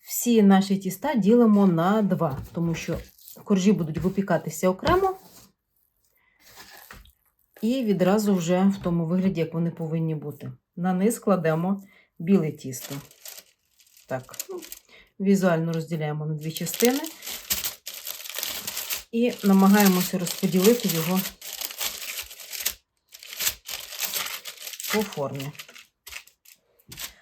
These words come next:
Я зараз, е, змочу руки холодною водою, і тісто не буде липнути до рук, буде краще розподілятися. Е,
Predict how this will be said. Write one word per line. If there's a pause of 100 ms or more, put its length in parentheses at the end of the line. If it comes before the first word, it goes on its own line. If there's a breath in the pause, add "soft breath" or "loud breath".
(160 loud breath)
Я
зараз,
е, (520)
змочу
руки (120)
холодною
водою,
і
тісто
не
буде
липнути
до
рук, (580 loud breath)
буде
краще (260)
розподілятися. (4000)
Е,